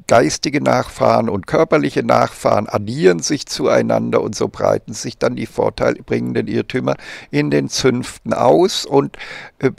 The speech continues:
infizieren dann die Restwelt, sodass dann auch, äh, Träger solcher vorteilbringenden Irrtümer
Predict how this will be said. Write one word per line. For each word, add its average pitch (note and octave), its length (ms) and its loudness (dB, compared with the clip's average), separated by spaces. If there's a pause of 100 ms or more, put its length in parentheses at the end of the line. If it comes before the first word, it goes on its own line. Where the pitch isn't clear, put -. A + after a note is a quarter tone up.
infizieren C3+ 760 0
dann A#2 280 6
die G#2 160 2
Restwelt, C3 840 4
sodass B2 460 0
dann A2+ 260 0
auch, - 520 0
äh, - 260 -2
Träger C#3+ 560 4
solcher A2+ 400 0
vorteilbringenden A#2+ 1000 0
Irrtümer C#3 560 0